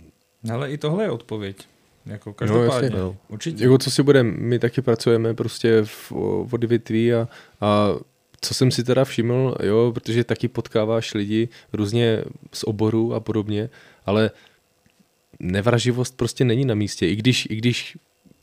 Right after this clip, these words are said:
Speaker 2: přijde na to, že, že můžeš jako narazit někde na s-, na nějak-, nějaký s-, jako střet, jako kde se jako ty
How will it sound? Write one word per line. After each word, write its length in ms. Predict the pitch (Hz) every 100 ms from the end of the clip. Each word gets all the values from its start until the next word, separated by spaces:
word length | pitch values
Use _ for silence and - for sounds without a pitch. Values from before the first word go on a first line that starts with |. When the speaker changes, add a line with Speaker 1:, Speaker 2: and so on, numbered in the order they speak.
| -
Speaker 2:
přijde 260 | - 113 120
na 120 | 113
to, 180 | - 107
že, 360 | 101 101 95 -
že 160 | 95 98
můžeš 360 | 98 101 -
jako 280 | 95 - 101 - - _ 92
narazit 480 | 90 98 98 104
někde 260 | 104 98 104
na 100 | 101
s-, 140 | -
na 180 | 104 101 -
nějak-, 260 | 95 -
nějaký 280 | 98 - 107
s-, 180 | - - - -
jako 200 | - 107
střet, 520 | - - - 104 -
jako 160 | 107 101
kde 140 | 101
se 140 | -
jako 200 | 107 -
ty 180 | 110 107